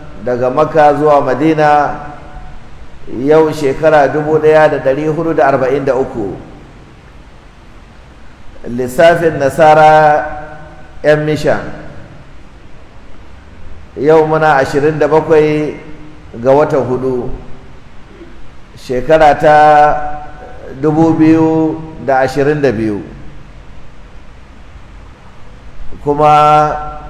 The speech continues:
alhamdulillah, kamar yadda za a iya gani, kamin lokacin da za mu yi musu maraba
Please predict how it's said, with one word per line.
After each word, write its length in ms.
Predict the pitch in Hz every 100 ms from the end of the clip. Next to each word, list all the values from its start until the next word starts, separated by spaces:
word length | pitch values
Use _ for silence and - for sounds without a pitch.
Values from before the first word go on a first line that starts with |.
| - - - - -
alhamdulillah, 880 | 131 127 147 156 151 139 139 151 143
kamar 320 | 131 135 147
yadda 140 | 139 139
za 100 | 147
a 20 | 143
iya 100 | 143
gani, 400 | 135 151 160 156 147 - - - - - - - - - - - - - - - - - - - - -
kamin 320 | 123 120 127
lokacin 440 | 143 143 143 156 147
da 80 |
za 160 | 139 147
mu 80 | 139
yi 80 | 135
musu 320 | 147 139 135
maraba 380 | 135 147 139